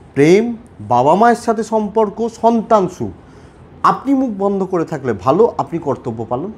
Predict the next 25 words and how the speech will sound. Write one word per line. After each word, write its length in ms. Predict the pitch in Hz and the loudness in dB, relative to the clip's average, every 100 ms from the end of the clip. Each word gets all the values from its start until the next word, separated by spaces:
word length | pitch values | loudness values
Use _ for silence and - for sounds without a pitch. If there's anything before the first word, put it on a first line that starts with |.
| - | -10
করতে 260 | 131 123 107 | -8 -4 -4
পারেন। 240 | 101 92 87 - - - | -2 -6 -10 -16 -8 0
শুনে 140 | 190 | 2
হয়তো 280 | 170 160 127 | 2 0 -2
আপনারা 280 | 107 110 92 | -2 -2 2
হাসবেন, 460 | 117 156 202 240 | 2 0 -2 -4
but 180 | 165 143 | -4 -4
এটা 140 | 107 | -6
ফ্যাক্ট, 340 | 110 - 226 - - - - - | -4 2 2 2 -10 -20 -20 -10
এটা 180 | 117 127 | -4 -4
একটু 220 | 107 143 | -4 -6
মানুন 420 | 127 127 170 123 | -4 -2 -2 -2
একটা 280 | 165 156 180 | -4 -4 -2
দিনের 280 | 175 180 180 | 0 2 0
জন্য। 260 | 196 202 - - | -2 -6 -8 -4
আশা 240 | 139 269 | 0 0
করব 240 | 262 247 185 | 4 2 4
আপনি 200 | 147 139 | 0 -2
বেটার 280 | 113 107 98 | -6 -6 -10
রেজাল্ট 260 | 95 82 | -12 -14
পাবেন। 240 | - 67 58 - - - - | -14 -16 -18 -20 -20 -20 0
বৃশ্চিক, 440 | 151 156 - 113 - - - | 2 2 -2 -10 -10 -20 -2
বিদ্যাস্থান 800 | 170 180 147 156 - - 220 240 | 2 2 4 2 0 -2 2 4
কিন্তু 300 | 214 175 135 | 2 -4 -6
স্টেবল, 440 | 135 - 139 175 | -8 -4 -2 -2